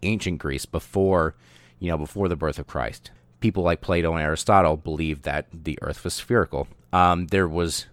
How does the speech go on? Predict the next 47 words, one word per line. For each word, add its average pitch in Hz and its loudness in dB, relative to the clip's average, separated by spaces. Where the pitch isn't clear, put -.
more 92 2
debate 85 -2
maybe 80 -4
in 76 -6
how - -6
big 95 -2
the 120 4
earth 113 2
was 107 2
or 71 -4
how 78 0
big 78 -2
the - -12
sun 95 -2
was 104 2
or 80 0
how 69 -4
far 67 -6
away 92 0
those 98 -2
were 98 -2
from 95 -4
each 87 -4
other, 87 0
or, 78 0
you 82 -6
know, 78 -4
the 71 -6
way 69 -4
planets, 87 -6
you 85 -8
know, 78 -6
the 73 -6
way 73 -2
they 76 -2
traveled 76 -4
around 71 -6
the - -10
earth. 92 0
'Cause 85 -4
if 76 -4
you 80 -6
look 73 -8
up - -10
in - -16
the - -12
sky, 90 2